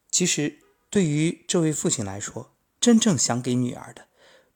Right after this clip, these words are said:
不只是这笔钱，更是他背后的逻辑，一种思维方式。千言万语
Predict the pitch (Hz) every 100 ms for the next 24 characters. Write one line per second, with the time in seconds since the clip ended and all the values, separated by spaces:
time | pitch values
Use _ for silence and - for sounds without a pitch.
0 | - 156 - 107 - 117 117 117 - -
1 | 104 120 - _ _ _ _ _ _ -
2 | 220 185 - 147 - _ _ _ - 175
3 | 190 - 175 110 101 98 143 - - -
4 | _ _ _ _ - 127 98 - - 170
5 | 123 104 - 185 170 196 - - - _
6 | _ _ _ _ _ _ _ _ _ -
7 | 185 170 165 175 104 90